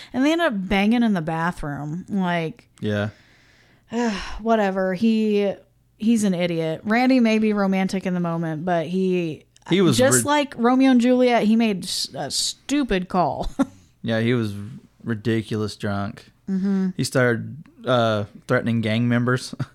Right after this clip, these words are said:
Speaker 2: <laughs> and
Speaker 1: <laughs>
Speaker 2: Fred had to save his ass.
Speaker 1: Yes, yeah. Um,
Speaker 2: Just, th-, that was all bad.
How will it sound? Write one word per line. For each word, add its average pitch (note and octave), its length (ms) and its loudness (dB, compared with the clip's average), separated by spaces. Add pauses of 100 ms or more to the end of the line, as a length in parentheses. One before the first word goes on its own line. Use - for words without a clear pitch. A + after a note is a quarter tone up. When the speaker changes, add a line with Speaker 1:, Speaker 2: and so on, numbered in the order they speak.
Speaker 2:
<laughs> - 260 -10
and F3 180 2
Speaker 1:
<laughs> - 60 2
Speaker 2:
Fred B2+ 200 4
had B2+ 160 4
to A2+ 40 0
save A#2+ 300 0
his A#2 160 0
ass. B2 520 2
Speaker 1:
Yes, F3 840 -6
yeah. F3 380 -10 (1800)
Um, F#3 560 0 (120)
Speaker 2:
Just, - 380 -6
th-, A2+ 340 -4
that C#3 100 4
was A#2+ 140 2
all A2 180 4
bad. G2+ 360 -2